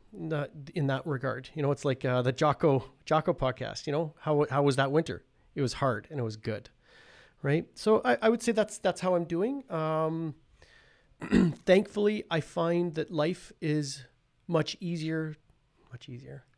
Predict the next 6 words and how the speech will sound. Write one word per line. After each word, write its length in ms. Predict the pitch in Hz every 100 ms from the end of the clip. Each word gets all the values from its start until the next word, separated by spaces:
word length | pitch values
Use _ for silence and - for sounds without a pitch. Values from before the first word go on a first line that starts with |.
| _ _ _ _ _ _ _ _
Uh, 520 | - 147 135 131 131 131 - _ _ _ _ _ _
for 220 | - - 170
me, 580 | 170 180 185 180 170 - _ _ _ _ _ _ _ - _
life 460 | 240 160 156 180 -
is 160 | 135 139
much 480 | 143 143 - -